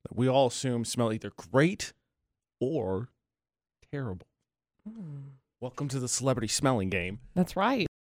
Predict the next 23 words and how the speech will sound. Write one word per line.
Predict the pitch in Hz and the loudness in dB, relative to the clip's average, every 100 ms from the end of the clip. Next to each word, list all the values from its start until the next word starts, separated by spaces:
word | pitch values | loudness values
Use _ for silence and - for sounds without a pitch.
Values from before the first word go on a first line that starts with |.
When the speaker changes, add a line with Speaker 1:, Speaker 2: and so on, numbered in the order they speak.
| _ _ - | _ _ 6
Speaker 1:
It | 202 | 10
was | 233 | 10
confirmed | - 247 - 285 285 247 220 247 247 | 10 8 10 12 12 12 10 8 4
that | 165 190 | 10 10
despite | 185 175 208 220 233 | 10 8 10 10 10
the | |
fact | 196 208 202 | 12 12 10
he | 170 | 10
never | 180 185 190 | 10 12 12
wears | 190 190 135 | 12 10 8
deodorant | 165 175 214 233 - | 10 10 10 8 6
or | 175 | 4
cologne, | 165 - 175 190 139 107 101 131 _ _ _ _ _ _ | 4 2 6 8 8 4 0 -4 _ _ _ _ _ _
that | 127 | 6
Matthew | 147 190 196 | 10 10 8
McConaughey | 196 - 196 202 180 151 143 | 4 8 8 10 10 8 8
smells | - 170 165 160 160 - | 4 8 8 8 6 2
like, | - 143 135 - - - | 4 6 4 -2 -10 4
quote, | 170 160 - | 6 6 6
"granola | 156 147 160 185 202 190 | 4 6 6 8 6 6
and | 151 | 4
good | 120 160 | 6 6
living," | 151 160 123 101 | 8 6 6 2